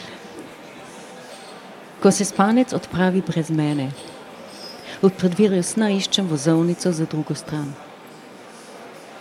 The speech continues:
Tam čakajo tisti, ki so že odšli. Spremenjeni se sprehajajo po sanjah.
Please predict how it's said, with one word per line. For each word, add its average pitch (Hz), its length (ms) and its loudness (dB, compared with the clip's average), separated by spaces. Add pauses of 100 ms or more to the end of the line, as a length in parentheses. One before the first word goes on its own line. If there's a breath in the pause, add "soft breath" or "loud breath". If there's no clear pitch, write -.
(440 loud breath)
Tam 196 180 4
čakajo 190 540 4
tisti, 208 540 -4 (840)
ki 208 80 -2
so 214 200 0
že 202 140 4
odšli. 180 360 0 (1500 loud breath)
Spremenjeni 220 680 6
se 214 140 0
sprehajajo 190 680 4
po 170 140 -2
sanjah. 151 540 0